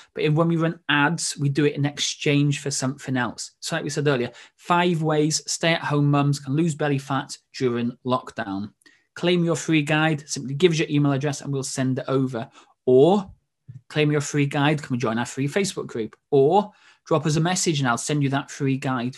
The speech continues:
Remember, we want people to signal interest. By signaling interest, they're definitely interested in a lead magnet, so they're gonna signal interest.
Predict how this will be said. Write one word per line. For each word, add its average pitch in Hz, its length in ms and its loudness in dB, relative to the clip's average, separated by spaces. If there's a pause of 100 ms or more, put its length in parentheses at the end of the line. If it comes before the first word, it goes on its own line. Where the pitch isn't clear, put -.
Remember, 160 340 0
we 175 220 0
want 170 220 -4
people 156 320 -6
to 151 120 -6
signal 147 800 -2 (380)
interest. 143 920 0
By 135 100 -2
signaling 160 400 0
interest, 170 580 -2 (220)
they're 147 100 -6
definitely 175 380 -4
interested 151 400 -4
in 135 100 0
a 135 40 2
lead 160 200 2
magnet, 131 380 -2
so 143 140 -4
they're 156 160 0
gonna 147 120 -6
signal 143 440 -4
interest. - 440 -4